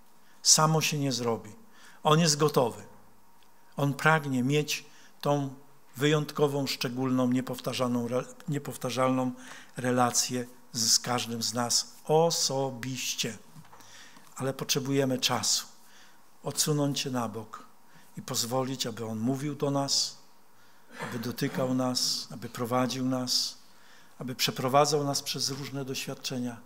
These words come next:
I to powoduje, że ta relacja się pogłębia. Jest coraz głębsza, coraz silniejsza, coraz piękniejsza. Nie ma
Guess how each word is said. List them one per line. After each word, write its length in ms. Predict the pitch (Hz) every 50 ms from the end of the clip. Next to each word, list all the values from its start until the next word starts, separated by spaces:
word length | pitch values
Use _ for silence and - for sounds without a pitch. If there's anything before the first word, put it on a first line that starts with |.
| - - - - - - - - - - - - - -
I 80 | 123
to 540 | - - - - 143 143 147 147 151 143 - - -
powoduje, 680 | - 135 120 123 127 117 117 139 139 139 139 147 147 156 147 - -
że 320 | - - 131 131 131 131 135 - -
ta 260 | - 135 135 131 135 139
relacja 580 | 143 127 123 131 127 131 131 127 - - 131 120
się 160 | - - 127
pogłębia. 720 | 110 - 120 117 110 110 113 117 110 104 104 104 104 104 - - - - - - - - - - - - - - - -
Jest 140 | - - -
coraz 360 | - 147 139 139 135 - 123
głębsza, 440 | 120 123 139 139 139 139 - - 139
coraz 300 | - - 135 123 120 117
silniejsza, 760 | - - - 117 120 123 - 123 165 233 - - 123 117 107 - -
coraz 300 | - 147 127 131 - -
piękniejsza. 800 | - - 135 123 113 139 131 131 127 123 117 - - 131 113 - - - - - - - - - - - - - - - -
Nie 280 | 139 147 160 170 175
ma 400 | 175 175 175 180 185 190 190 -